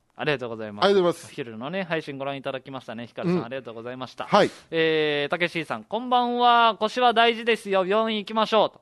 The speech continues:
Speaker 1: そうね。
Speaker 2: もう、病院行きましょう。まあね、ありがたいよ。ありがたいけど、病院って怖いよな。
Speaker 1: 怖いよ。
Speaker 2: あとなんか今ちょっとね、コロナ禍でもあるから、
Speaker 1: うん。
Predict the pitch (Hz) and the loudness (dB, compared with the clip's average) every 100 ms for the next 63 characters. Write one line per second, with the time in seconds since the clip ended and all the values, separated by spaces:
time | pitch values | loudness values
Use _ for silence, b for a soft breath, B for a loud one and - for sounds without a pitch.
0 | _ _ _ _ b b b b b b | _ _ _ _ b b b b b b
1 | b _ - 160 170 104 131 160 175 - | b _ -4 2 2 0 -8 -6 -6 -10
2 | - 139 262 349 403 403 392 339 381 392 | -8 0 6 8 8 6 4 2 2 2
3 | 381 - 320 160 - 175 147 135 170 170 | 2 4 4 4 2 2 4 2 -2 0
4 | 170 233 247 240 139 143 - - 233 277 | 2 4 4 4 2 0 -4 -2 2 2
5 | 262 190 139 - _ 202 320 330 311 311 | 2 2 0 -2 _ 6 10 10 10 6
6 | 311 - - 196 226 190 131 123 113 107 | 4 2 4 4 4 2 0 -4 -8 -14
7 | 104 98 95 - 107 139 156 160 156 - | -14 -16 -18 -18 -14 -12 -12 -14 -8 -2
8 | 156 165 165 170 151 170 220 185 190 - | 0 2 2 2 -2 -2 0 0 -2 -4
9 | 151 131 156 202 - 196 254 254 208 156 | -2 -2 -2 -4 -2 0 2 2 2 0
10 | 135 143 135 123 120 98 113 110 107 95 | -2 -2 -2 0 0 -2 -6 -12 -14 -18